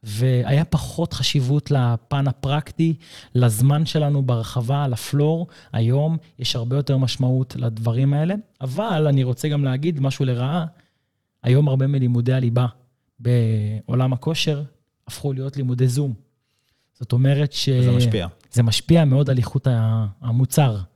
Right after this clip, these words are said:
Speaker 1: זה משפיע מאוד על החומר גלם שיש היום בשוק. הרבה מאוד מהמאמנים, לא רק שהם נותנים שירות אונליין,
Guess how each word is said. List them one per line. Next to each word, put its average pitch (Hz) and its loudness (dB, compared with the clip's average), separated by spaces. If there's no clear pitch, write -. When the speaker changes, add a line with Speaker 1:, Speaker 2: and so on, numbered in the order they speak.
Speaker 1:
זה 117 2
משפיע 147 2
מאוד 139 2
על 127 0
החומר 147 2
גלם 143 0
שיש 131 -2
היום 135 0
בשוק. 175 -2
הרבה 123 2
מאוד 151 4
מהמאמנים, 135 4
לא 165 6
רק 202 2
שהם 165 4
נותנים 147 2
שירות 156 2
אונליין, 143 4